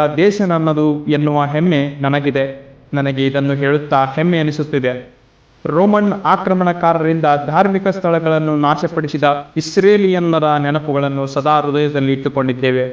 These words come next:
ಹಾಗೂ ನನ್ನ ದೇಶದ ದಕ್ಷಿಣ ಭಾರತ ಅವರಿಗೆ ಆಶ್ರಯವನ್ನ ನೀಡಿದೆ. ನಾನು ಎಂತಹ ದೇಶದಿಂದ ಬಂದಿದ್ದೇನೆ ಎಂದರೆ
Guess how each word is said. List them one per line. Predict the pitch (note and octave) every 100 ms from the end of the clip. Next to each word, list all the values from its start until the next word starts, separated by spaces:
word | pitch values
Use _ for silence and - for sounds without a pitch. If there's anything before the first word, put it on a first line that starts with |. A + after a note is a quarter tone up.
| C3
ಹಾಗೂ | C3 C3+ C3+ C3+ - - -
ನನ್ನ | C#3 C3+
ದೇಶದ | C3+ D3 D3+ C3+ C3 C#3
ದಕ್ಷಿಣ | - - D3 C#3+
ಭಾರತ | C#3 D3 E3 C#3+
ಅವರಿಗೆ | C#3 E3+ D#3 C3 C3
ಆಶ್ರಯವನ್ನ | C3+ E3 - D3+ C3+ C#3
ನೀಡಿದೆ. | C3+ C3+ B2+ B2 C3 C3 - _ _ _ _ -
ನಾನು | C#3 D3
ಎಂತಹ | C#3+ D3 D#3 F3+ D#3+
ದೇಶದಿಂದ | D#3+ E3 D3 D3 C#3+
ಬಂದಿದ್ದೇನೆ | C#3 C3+ C3+ C3+ C3+
ಎಂದರೆ | C#3 D#3+ C3